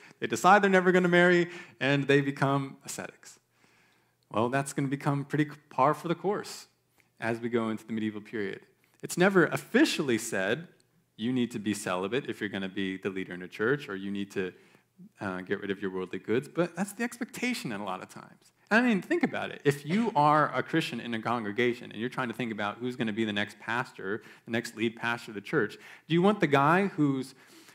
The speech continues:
really sold out for the Lord because he's, you can even see it, he's sold all his stuff, he's not gonna get married because he just wants to serve Christ, or a guy who's just doing what the rest of the world does? Now, if you get to know these guys a little bit better, you can make a better judgment. But just judging from externals,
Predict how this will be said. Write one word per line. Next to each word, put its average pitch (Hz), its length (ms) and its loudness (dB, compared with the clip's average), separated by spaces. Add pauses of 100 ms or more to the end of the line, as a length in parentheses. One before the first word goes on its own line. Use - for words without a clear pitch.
(340)
really 165 400 10
sold 175 320 4
out 160 260 4
for 190 80 -4
the 156 80 4
Lord 147 340 6
because 165 260 4
he's, 135 200 -2
you 147 140 -4
can 139 140 0
even 107 180 0
see 131 320 6
it, 190 120 8
he's 117 320 -4
sold 170 360 2
all 175 140 6
his 165 180 4
stuff, 170 460 -2
he's 117 240 -6
not 151 340 0
gonna 170 140 6
get 143 200 4
married 143 260 4
because 139 140 -6
he 117 60 -2
just 139 220 -4
wants 151 160 -4
to 139 60 -10
serve 139 260 -2
Christ, 170 420 0 (220)
or 180 80 6
a 175 40 6
guy 196 220 8
who's 202 400 0 (220)
just 214 180 6
doing 214 220 4
what 220 80 4
the 208 80 2
rest 214 180 4
of 214 60 -6
the 220 60 6
world 226 260 0
does? - 340 -14 (1400)
Now, 92 200 -6
if - 120 -12
you 113 60 -6
get 107 160 -2
to 104 80 -12
know 101 100 -2
these 104 180 -2
guys 95 180 -2
a 85 40 -16
little 95 80 -6
bit 87 160 -12
better, 147 200 4
you 101 140 -2
can 101 120 -4
make 98 160 -2
a 95 40 -8
better 95 180 -10
judgment. 127 420 0
But 143 100 -8
just 202 180 4
judging 180 280 4
from 156 140 -2
externals, 180 600 0